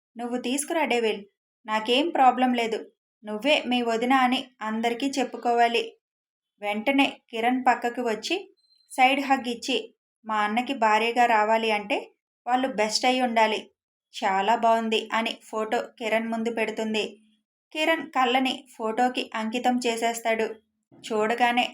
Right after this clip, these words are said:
తన మనసుకి నచ్చింది. "గుండెల్లో ప్రింట్ చేసుకుంటున్నావా?" అంటూ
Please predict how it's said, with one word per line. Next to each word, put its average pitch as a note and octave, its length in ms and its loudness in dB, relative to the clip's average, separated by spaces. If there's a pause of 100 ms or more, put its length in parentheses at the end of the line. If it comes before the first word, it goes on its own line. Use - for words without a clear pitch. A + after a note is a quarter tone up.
తన A3+ 180 -6
మనసుకి A3 460 -4
నచ్చింది. A3+ 500 -2 (680)
"గుండెల్లో B3 440 0 (200)
ప్రింట్ A3 320 -4
చేసుకుంటున్నావా?" A3 880 0 (280)
అంటూ C4+ 260 2